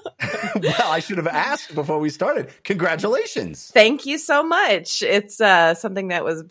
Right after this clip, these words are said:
Speaker 2: sort of happening behind the scenes for a while now, and it's, uh, fun and weird and
Speaker 1: Wow.
Speaker 2: mostly cool to have the official title.
Speaker 1: So, I have to ask, what,
Speaker 2: Yeah.
Speaker 1: what is, for, for us lay people who are not
Speaker 2: <laughs>
Speaker 1: necessarily, uh,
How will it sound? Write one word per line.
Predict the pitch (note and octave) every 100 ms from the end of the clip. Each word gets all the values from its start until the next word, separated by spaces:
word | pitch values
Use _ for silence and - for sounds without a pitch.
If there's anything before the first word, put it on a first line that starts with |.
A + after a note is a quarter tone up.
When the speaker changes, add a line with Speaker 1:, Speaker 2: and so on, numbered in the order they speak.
| -
Speaker 2:
sort | D#3+
of | E3
happening | D3+ E3 D#3+
behind | D#3 D#3+ D#3
the | D#3
scenes | D#3+ D#3 E3 D#3+ -
for | E3 D#3 D#3 D#3 _ _ _ _
a | G3
while | E3+ E3+ F3 F3
now, | F3 F#3 B3+
and | G#3+
it's, | F#3+ -
uh, | G#3 F#3+ F#3+
fun | F#3+ G3 G3+ G#3 G3+
and | F#3 F#3+ G3 F#3+ F#3+
weird | F3 G3 G#3+ B3+ A3
and | E3+ E3 E3 E3 - _ F3
Speaker 1:
Wow. | - - - G3+
Speaker 2:
mostly | A#3+ A3 G3
cool | F#3+ G3 D#4
to | B3+
have | G3+ G3+ G3+
the | A3+
official | C4 B3+
title. | F#4+ D4 D#3 _ _ _ -
Speaker 1:
So, | - G#3 D#3 D3 E3+ E3 _ _ _ -
I |
have | G2+ F2
to | -
ask, | D#3+ A2 -
what, | G#2 A#2+ D3 A2+
Speaker 2:
Yeah. | G3+ B3+
Speaker 1:
what | B2 D3+
is, | D#3+ C3+ -
for, | - C#3+ B2+
for | - C3 B2 A2 G#2
us | G#2+ A#2+
lay | A2 A2+ B2
people | G#2+ E2+ E2 D#2+
who | F#2+ E2+
are | E2+
not | F2+ F2 -
Speaker 2:
<laughs> |
Speaker 1:
necessarily, | F2 F2+ - F2+ E2+ E2 D#2+
uh, | D2+ D2+ D2